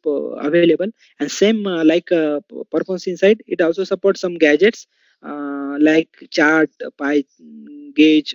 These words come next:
or, uh, Sankey. That is very important. I'll, uh, talk on and heat map. So this is a possible. But before going to this, uh, perf-, uh, energy manager,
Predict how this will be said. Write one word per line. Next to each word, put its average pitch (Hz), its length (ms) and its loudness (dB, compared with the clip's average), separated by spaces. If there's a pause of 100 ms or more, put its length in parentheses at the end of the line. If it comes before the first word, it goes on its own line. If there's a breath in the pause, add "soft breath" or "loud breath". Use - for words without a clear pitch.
or, 135 280 -12 (340)
uh, 135 400 -16 (120)
Sankey. 165 460 0
That 143 180 2
is 160 100 -2
very 156 220 4
important. 151 340 -8
I'll, 143 420 -4
uh, 131 100 -16
talk 143 280 -6
on 165 160 -16 (280)
and 147 120 -8
heat 147 240 -12
map. 127 260 -2
So - 180 -4
this 151 220 -6
is 165 140 0
a 165 120 4
possible. 147 500 -6 (460 soft breath)
But 156 200 2
before 196 300 4
going 185 280 0
to 202 140 4
this, 185 260 0
uh, 160 320 -2
perf-, 170 200 -6
uh, 135 260 -8 (320)
energy 180 260 2
manager, 160 400 0